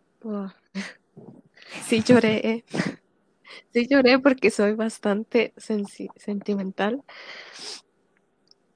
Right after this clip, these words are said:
Y es que todo esto pega mucho con la situación que se está viviendo a, a nivel mundial, pues,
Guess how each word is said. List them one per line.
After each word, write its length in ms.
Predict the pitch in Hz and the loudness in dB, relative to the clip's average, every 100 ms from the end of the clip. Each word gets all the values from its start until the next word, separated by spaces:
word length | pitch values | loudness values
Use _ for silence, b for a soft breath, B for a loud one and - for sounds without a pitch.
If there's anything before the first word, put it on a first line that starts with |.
| _ | _
Y 160 | - 220 | 2 2
es 200 | 208 - | 2 0
que 120 | 254 | -4
todo 320 | - 240 233 | 2 2 2
esto 280 | 247 - 247 | 0 -4 -6
pega 340 | - 233 233 | -2 0 0
mucho 560 | 240 233 226 - 226 - _ _ _ _ - | 0 -2 -4 -2 -4 -4 _ _ _ _ -10
con 200 | 214 208 | -6 -4
la 120 | 190 | -4
situación 800 | 185 202 196 196 202 190 - 214 _ _ _ _ | -6 -8 -8 -6 -6 -6 -6 -12 _ _ _ _
que 140 | - | -10
se 100 | 208 | -8
está 280 | 208 - 208 | -8 -6 -6
viviendo 440 | 202 196 196 180 - _ _ | -4 -4 -4 -6 -10 _ _
a, 440 | - 196 190 185 190 _ _ _ _ _ _ _ _ _ _ _ - - _ _ _ - | -10 -8 -6 -8 -12 _ _ _ _ _ _ _ _ _ _ _ -20 -20 _ _ _ -6
a 60 | |
nivel 240 | 190 190 190 | -4 -2 -2
mundial, 440 | 208 202 180 196 - | -2 -2 -4 -6 -10
pues, 400 | 180 196 - | -12 -12 -16